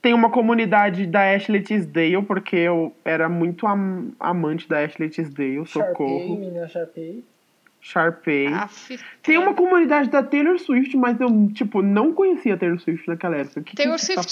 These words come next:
Speaker 1: fazendo
Speaker 3: tava
Speaker 1: aqui?
Speaker 3: lançando naquela época.
Speaker 2: Ué.
Speaker 3: Inclusive, tem uma lista aqui de músicas que fazem dez anos. Acho que tinha, cadê? Deixa eu achar aqui.
Speaker 1: <laughs>
Speaker 3: Ah, Love Story da Taylor Swift.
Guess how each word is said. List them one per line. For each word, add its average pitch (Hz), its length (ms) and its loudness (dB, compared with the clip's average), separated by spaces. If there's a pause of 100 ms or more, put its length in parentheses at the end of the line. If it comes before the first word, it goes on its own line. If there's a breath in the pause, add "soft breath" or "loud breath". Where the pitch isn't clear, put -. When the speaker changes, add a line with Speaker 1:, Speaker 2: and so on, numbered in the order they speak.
Speaker 1:
fazendo 330 140 0
Speaker 3:
tava 370 60 0 (100)
Speaker 1:
aqui? 427 100 -2
Speaker 3:
lançando 254 540 -4
naquela 240 340 -8
época. 233 420 -8
Speaker 2:
Ué. 208 280 -2
Speaker 3:
Inclusive, 349 480 -2
tem 403 160 -4
uma 381 160 2
lista 320 300 -4
aqui 285 140 -8
de 285 140 -8
músicas 294 680 -4
que - 120 -18
fazem 254 280 -4
dez 240 320 -10
anos. 254 520 -6 (640)
Acho 277 220 -2
que 294 100 -8
tinha, 262 320 -6
cadê? 233 320 -8
Deixa 247 260 -12
eu 262 60 -4
achar 254 340 -8
aqui. 269 340 -6 (180)
Speaker 1:
<laughs> 370 140 -4
Speaker 3:
Ah, 285 380 2
Love 269 280 0
Story 294 440 -2
da 302 120 -4
Taylor 302 280 -6
Swift. - 560 -12